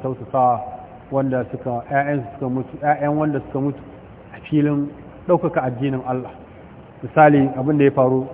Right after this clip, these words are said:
Ja'far bin Abi Talib, lokacin da labarin mutuwarsa ta zo, manzo Allah nan da nan ya garzaya gidansa, ya kira matarsa Asma'u bint Umays,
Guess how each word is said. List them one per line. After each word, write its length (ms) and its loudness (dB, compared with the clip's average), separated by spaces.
Ja'far 380 6
bin 140 -2
Abi 220 -2
Talib, 320 6
lokacin 300 0
da 80 4
labarin 380 8
mutuwarsa 440 0
ta 120 -2
zo, 120 -4
manzo 180 0
Allah 180 6
nan 180 0
da 100 4
nan 120 2
ya 80 2
garzaya 540 2
gidansa, 380 0
ya 60 0
kira 300 4
matarsa 520 -2
Asma'u 320 4
bint 220 -2
Umays, 320 -2